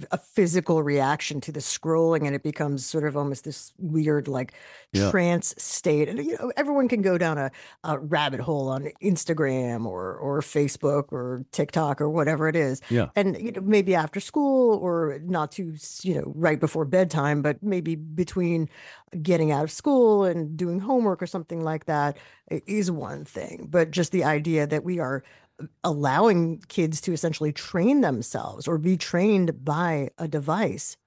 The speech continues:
Speaker 1: to have a physical need, a psychological need to constantly check in on the phone.
Speaker 2: Yep.
Speaker 1: Yeah, I, I, I don't see s-, anything terrible about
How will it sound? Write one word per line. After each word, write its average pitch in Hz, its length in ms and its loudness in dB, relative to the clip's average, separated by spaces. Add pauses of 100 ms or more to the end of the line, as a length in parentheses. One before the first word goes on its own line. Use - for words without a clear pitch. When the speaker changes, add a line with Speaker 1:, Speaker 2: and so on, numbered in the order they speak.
Speaker 1:
to 175 380 -2 (120)
have 160 220 0
a 151 60 -2
physical 170 480 -2
need, 147 500 -2
a 131 120 -10
psychological 151 600 -2
need 135 480 -4 (380)
to 180 140 -4
constantly 151 760 -2
check 143 300 -6
in 151 160 2
on 131 160 -4
the 123 80 -6
phone. 170 360 0 (320)
Speaker 2:
Yep. 104 100 2
Speaker 1:
Yeah, 113 240 0
I, - 200 -6
I, 165 280 2
I 156 60 2
don't 156 200 -2
see 170 140 -2
s-, - 200 -6
anything 147 400 -2 (240)
terrible 156 600 2
about 123 320 -4